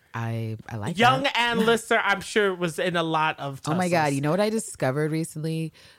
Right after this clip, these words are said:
Speaker 1: Because we're never on the Twitter. And then that's when I was like, one of our lovely listeners. Shout out to Not a Cool Girl at Virago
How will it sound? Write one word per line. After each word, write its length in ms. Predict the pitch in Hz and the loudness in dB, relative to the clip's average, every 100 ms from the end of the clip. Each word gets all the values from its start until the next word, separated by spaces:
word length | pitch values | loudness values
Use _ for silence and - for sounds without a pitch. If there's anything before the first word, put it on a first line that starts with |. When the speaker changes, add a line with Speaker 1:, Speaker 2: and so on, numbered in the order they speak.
| - | -10
Speaker 1:
Because 260 | 120 143 117 | -4 -4 -2
we're 120 | 127 | -2
never 200 | 120 117 | -2 -2
on 140 | 117 | -4
the 80 | 113 | -4
Twitter. 420 | - 117 113 110 - | -6 -6 -4 -6 -6
And 140 | 117 | -6
then 100 | 113 | -4
that's 220 | 107 110 113 | -4 -6 -6
when 80 | |
I 20 | 107 | -8
was 180 | 104 | -8
like, 220 | 104 104 - - | -8 -8 -10 -12
one 160 | 127 113 | -8 -8
of 80 | |
our 240 | 110 110 - - _ - | -8 -10 -12 -16 _ -12
lovely 320 | 127 120 113 | -8 -8 -6
listeners. 580 | 110 113 101 90 127 - - | -8 -8 -8 -8 -10 -10 -4
Shout 180 | 143 | -2
out 260 | 131 127 - | 0 -2 -6
to 500 | - 131 120 117 113 151 | -12 -8 -6 -6 -8 -6
Not 220 | 196 190 | -4 -4
a 60 | |
Cool 260 | - - 156 | -4 -8 -8
Girl 560 | 139 107 104 104 120 - _ | -6 -6 -6 -6 -8 -12 _
at 200 | 120 120 - | -10 -10 -10
Virago 1080 | 117 123 110 120 240 240 226 190 180 185 | -6 -4 -2 -2 -2 0 2 4 4 4